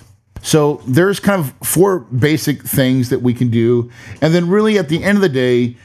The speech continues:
you're trying to create a financial plan for your investment model that coincides with your operational plan. And a lot of these plans go in,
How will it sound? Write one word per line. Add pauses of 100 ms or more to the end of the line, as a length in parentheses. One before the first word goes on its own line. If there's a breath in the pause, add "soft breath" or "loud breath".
(140)
you're
trying
to
create
a
financial
plan (340 soft breath)
for
your
investment
model (300 loud breath)
that (100)
coincides
with
your
operational
plan.
And
a
lot
of
these
plans
go
in,